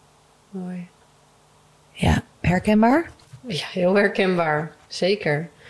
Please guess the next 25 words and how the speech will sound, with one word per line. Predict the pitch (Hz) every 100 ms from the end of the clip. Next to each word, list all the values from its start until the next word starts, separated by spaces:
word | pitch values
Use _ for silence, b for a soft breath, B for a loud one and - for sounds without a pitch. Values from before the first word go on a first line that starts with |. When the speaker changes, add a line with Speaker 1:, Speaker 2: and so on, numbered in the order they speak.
| B B -
Speaker 1:
Überhaupt | 196 170 160 165 214 220
dat | 185 -
je | 175 165 160 160 156 156 - _ _ _ -
niet | 170 185 196
voor | - 170
iedereen | 170 175 165 175 196 214 214
bent | - 156 175 220 277 -
ook... | 202 233 - - -
vind | 202
Speaker 2:
Mm. | 196
Speaker 1:
ik | 196
ook | 196
een | 202
hele | 202 208 208
mooie | 202 196 202 202 196 202 -
om | 196 185 190 196 - _ _ - _ -
te | 180 -
beseffen, | 185 - 202 208
zeg | 202 196 208
maar. | 202 311 - - B B B B B B - - -
Dus | 170
dat | - 180
wat | 185 185
ik | 185 175
doe | 180 202 247